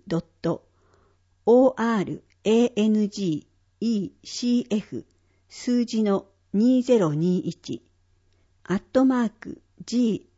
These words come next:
ーエムエーアイエルドットシーオーエム。問い合わせ先、日本認知症本人ワーキンググループ、砦。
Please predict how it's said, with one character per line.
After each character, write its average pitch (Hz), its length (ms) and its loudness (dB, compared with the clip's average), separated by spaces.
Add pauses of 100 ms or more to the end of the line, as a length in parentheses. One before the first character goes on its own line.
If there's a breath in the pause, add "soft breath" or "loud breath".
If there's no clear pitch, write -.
(160)
ー 180 60 2
エ 196 60 4
ム 240 180 2
エ 220 220 0
ー - 120 -4
ア 202 180 0
イ 220 160 0
エ 220 80 -2
ル 147 200 -8 (120)
ド 185 120 0
ッ 196 60 -10 (160)
ト 185 300 -4
シ 220 320 -4
ー - 120 -8
オ 185 200 0
ー - 140 -8
エ 180 60 -2
ム。 143 160 -6 (2250)
問 247 220 0
い 240 80 0
合 226 60 -2
わ 226 100 -2
せ 214 120 -8
先、 196 460 -8 (460)
日 208 180 -2
本 254 280 0
認 233 200 0
知 233 160 -8
症 202 340 -4
本 262 400 -2
人 170 240 0
ワ 202 180 -2
ー 233 40 -6
キ 220 160 -6
ン 214 100 0
グ 202 140 -4
グ 190 160 -6
ル 196 200 -2
ー - 20 -6
プ、 - 300 -14 (440)
砦。 185 500 -6